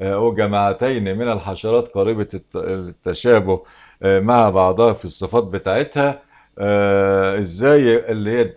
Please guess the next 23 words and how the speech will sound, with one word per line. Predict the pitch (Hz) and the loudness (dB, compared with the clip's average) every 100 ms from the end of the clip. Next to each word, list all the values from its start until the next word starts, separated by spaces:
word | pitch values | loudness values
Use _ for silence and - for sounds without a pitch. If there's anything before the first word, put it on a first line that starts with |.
| 110 | -10
الخطوة | 95 - 110 113 | -8 -8 -6 -2
الأخيرة | 98 92 - 120 107 | -2 -2 -2 0 0
الديسكريمينيشن | 87 117 120 - 98 92 95 110 104 107 98 92 _ _ _ 104 | -2 -8 -10 -8 -6 -4 0 0 0 -2 -4 -6 _ _ _ -2
أو | 110 | 2
عملية | 104 95 90 98 104 95 - | 2 2 0 0 0 -2 -2
تمييز | 95 87 92 101 87 | -2 0 -2 -2 0
العينات | 92 85 85 87 95 98 - | 0 -2 -4 -6 -4 -4 -4
عن | 90 98 | -6 -4
بعضها | 85 87 80 104 98 | -2 -2 -2 -2 -2
البعض | 87 98 147 139 104 | 0 4 4 4 0
في | 98 117 107 | -2 0 0
حالة | 127 127 117 - | 2 2 2 -2
وجود | 95 92 117 | -6 -4 -4
تشابه | - 95 123 117 101 | -4 -4 0 0 0
كبير | - 87 87 101 95 - _ _ _ | -6 -8 -2 -2 -2 -8 _ _ _
بينها | 78 98 104 98 95 98 95 | -8 -4 -2 -2 -2 -2 -4
وبين | 95 92 87 87 85 | -6 -6 -4 -6 -6
بعضها؟ | 78 90 - 67 - _ _ _ _ _ _ _ _ _ _ _ - - - _ _ | -2 -2 -2 -8 -16 _ _ _ _ _ _ _ _ _ _ _ -20 -20 -20 _ _
فأول | 117 107 113 160 175 | 4 6 8 6 6
خطوة | - 175 165 | 4 4 6
عندنا | 135 131 160 156 | 4 4 4 4
وهي | 143 143 151 147 147 147 147 - | 6 6 4 4 4 4 2 -2
عملية | 107 107 120 143 117 | -4 -2 -2 -2 -4